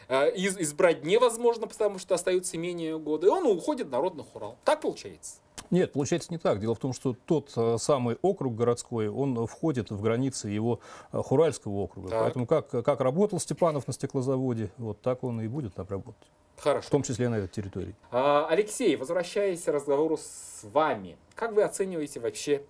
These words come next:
Speaker 1: политическую ситуацию в Бурятии в преддверии выборов город-, э, мэра города Улан-Удэ?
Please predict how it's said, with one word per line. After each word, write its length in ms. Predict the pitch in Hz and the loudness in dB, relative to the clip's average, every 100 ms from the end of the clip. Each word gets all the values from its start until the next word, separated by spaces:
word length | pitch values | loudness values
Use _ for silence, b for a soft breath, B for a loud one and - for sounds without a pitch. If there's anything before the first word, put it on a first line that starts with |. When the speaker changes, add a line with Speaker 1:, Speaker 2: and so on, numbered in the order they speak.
| - | -8
Speaker 1:
политическую 540 | - 135 95 - - - | -4 -4 -4 -10 -8 -10
ситуацию 480 | - 123 120 - 98 | -2 0 0 -4 -6
в 20 | |
Бурятии 320 | 127 196 202 | -2 -2 -4
в 80 | - | -6
преддверии 800 | 151 156 147 226 320 311 285 269 | -2 -2 0 0 2 2 0 0
выборов 840 | 208 123 269 247 240 233 147 - | -4 -2 0 8 8 8 0 -4
город-, 440 | 156 233 220 202 - | 4 6 6 2 4
э, 140 | 160 | 4
мэра 280 | 175 233 220 | 6 4 4
города 400 | 165 202 185 165 | 2 2 2 0
Улан-Удэ? 720 | 165 165 175 175 156 151 | 2 0 0 -6 0 0